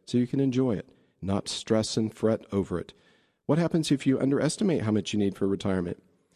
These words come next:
Let's just say I didn't say that, okay?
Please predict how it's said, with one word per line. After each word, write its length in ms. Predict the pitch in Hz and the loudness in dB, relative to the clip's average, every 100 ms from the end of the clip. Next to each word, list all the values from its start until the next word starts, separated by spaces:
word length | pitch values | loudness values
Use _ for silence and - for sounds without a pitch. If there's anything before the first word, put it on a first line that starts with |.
| _ - | _ -2
Let's 240 | 151 - | -2 0
just 320 | - 131 - | 0 0 0
say 220 | - 113 110 | 2 2 2
I 100 | 95 | 2
didn't 280 | 107 92 | 0 0
say 200 | - 95 | 0 0
that, 240 | 78 76 - _ _ - | 0 -2 -8 _ _ -2
okay? 300 | 104 117 | 0 2